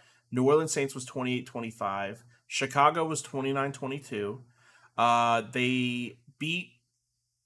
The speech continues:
Miami by more than one score. Uh, Arizona was more than one score, and they lost to Washington, beat Washington by one score. So th-, I think that's the big thing that they're getting flack for, is that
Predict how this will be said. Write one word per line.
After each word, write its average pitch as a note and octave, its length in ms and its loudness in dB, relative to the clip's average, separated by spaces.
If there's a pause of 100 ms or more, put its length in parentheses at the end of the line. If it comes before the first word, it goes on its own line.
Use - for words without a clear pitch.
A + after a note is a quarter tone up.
Miami C#3 540 2
by A#2 800 0 (1300)
more C3+ 260 2
than B2+ 140 -2
one A#2 160 -4
score. F#2+ 480 -8 (180)
Uh, G#2 320 2
Arizona C#3 640 0
was - 240 -8
more A#2 160 -6
than A2 140 -6
one G#2+ 140 -8
score, G#2+ 380 -8
and A2+ 160 -8
they A2 100 -4
lost A2+ 300 -2
to G#2+ 380 -4
Washington, G#2 840 -6
beat C3+ 220 -4
Washington A#2 460 -6
by G#2 180 -10 (160)
one F2 140 -12
score. - 360 -16 (540)
So E3+ 180 0
th-, D3 100 8
I D3+ 40 4
think A3+ 160 4
that's B3 160 0
the D#3 80 -6
big D3 240 0
thing D3+ 160 -4
that C#3+ 100 -4
they're C3 120 -2
getting A#2+ 260 -4
flack G#2+ 320 -2
for, D#3 260 -8
is C3+ 140 -4
that B2 200 -2